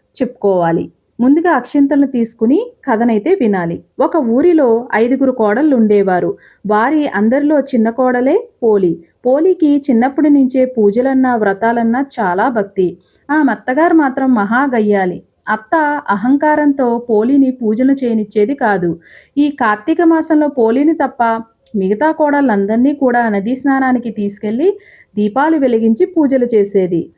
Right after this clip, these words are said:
పోలి మాత్రం ఇంటిలో పనులన్నీ చేసుకుని పెరటిలో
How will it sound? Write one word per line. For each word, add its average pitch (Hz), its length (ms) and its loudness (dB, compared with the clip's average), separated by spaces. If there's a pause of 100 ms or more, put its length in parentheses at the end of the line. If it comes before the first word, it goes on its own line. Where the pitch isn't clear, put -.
(180)
పోలి 277 320 2
మాత్రం 262 420 0 (320)
ఇంటిలో 277 380 2
పనులన్నీ 226 540 2
చేసుకుని 254 520 0 (400)
పెరటిలో 285 500 0